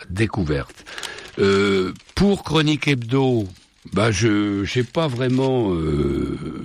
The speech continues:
je vous l'ai dit, hein, on est, on est à peu près, euh, autour de moins dix, hein, même plus, oui, quelque chose comme ça, midi moins dix, hein, puisque je vous ai dit, c'était en direct.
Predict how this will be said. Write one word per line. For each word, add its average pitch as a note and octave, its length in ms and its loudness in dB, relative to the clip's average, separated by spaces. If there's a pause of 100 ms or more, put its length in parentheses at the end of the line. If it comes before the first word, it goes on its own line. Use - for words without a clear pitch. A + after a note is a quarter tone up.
(140)
je - 60 -6
vous E2 160 2
l'ai F#2 160 2
dit, B2 260 2
hein, F2+ 140 0
on E2+ 140 2
est, E2 160 -2 (320)
on F2 180 -2
est F#2 100 2
à E2+ 100 -2
peu F2 140 -4
près, F#2+ 400 -4
euh, D#2+ 60 -4 (760)
autour G#2+ 800 0
de D#2 960 2
moins A#2 200 4
dix, F3+ 500 -2
hein, G2+ 180 2
même G2+ 300 2
plus, F#3+ 540 -2
oui, F2+ 260 2
quelque E2 220 -6
chose E2 160 -4
comme E2 200 -2
ça, D#3+ 280 0 (540)
midi F#2+ 260 2
moins G2 200 2
dix, E3 340 -2
hein, A#2 80 4
puisque - 340 -2
je D2+ 100 -2
vous F#2 180 2
ai F2+ 80 4
dit, F#2+ 200 2 (400)
c'était C3+ 680 0 (100)
en C3 120 2
direct. B2 640 0